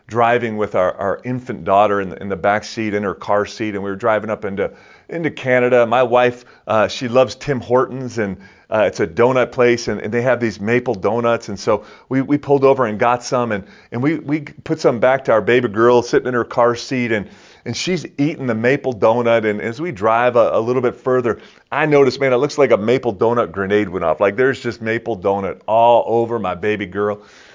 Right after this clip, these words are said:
And then she starts crying violently, so much so we're like, "All right, we need to pull over, clean up our baby girl." And so I, I remember I get out, and then I'm gonna get my baby girl out of the car seat. And as I, I go to lift her out, I notice, man, I'm getting maple donut over me.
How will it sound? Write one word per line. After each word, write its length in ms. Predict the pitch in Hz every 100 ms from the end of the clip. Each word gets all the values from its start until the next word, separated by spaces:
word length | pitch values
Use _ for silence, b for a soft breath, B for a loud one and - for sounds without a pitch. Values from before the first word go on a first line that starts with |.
| B
And 120 | 117 147
then 80 |
she 140 | 190 151
starts 380 | - 117 98 - _
crying 800 | - - - 143 175 180 127 104
violently, 580 | 90 123 170 147 98 104
so 160 | - 160
much 120 | 147
so 140 | 143
we're 100 | 120
like, 140 | 98 82
"All 80 |
right, 120 | - 85
we 100 | 131
need 100 | 107
to 60 |
pull 200 | - 113
over, 360 | 113 98 98 98 B B _
clean 260 | - 110
up 100 | 107
our 80 | 95
baby 300 | 92 104 101
girl." 360 | 85 104 107 98
And 120 | 90
so 340 | - 104 - _ _ _ _ _ - -
I, 120 | 98 B B -
I 60 |
remember 280 | 113 139 127
I 80 | 107
get 260 | 95 143
out, 320 | 131 139 127 113
and 120 | 117
then 80 | 127
I'm 100 | 110
gonna 220 | 110 98
get 200 | 104 147
my 120 | 113
baby 260 | 104 127 117
girl 300 | 123 120 -
out 240 | 120 135
of 120 | 135
the 100 | 117
car 320 | 104 127 120 131
seat. 340 | - 113 101
And 140 | 101
as 180 | 107 104
I, 120 | 107 B B B
I 100 | 110
go 220 | 107 139
to 80 | 143
lift 260 | 123 127 -
her 100 | 110
out, 240 | 131 113
I 100 | 110
notice, 300 | 117 131 117
man, 140 | 123
I'm 140 | 120 104
getting 260 | 131 85
maple 300 | 98 139 120
donut 380 | 104 120 127 127
over 260 | 117 123 120
me. 340 | 113 123 135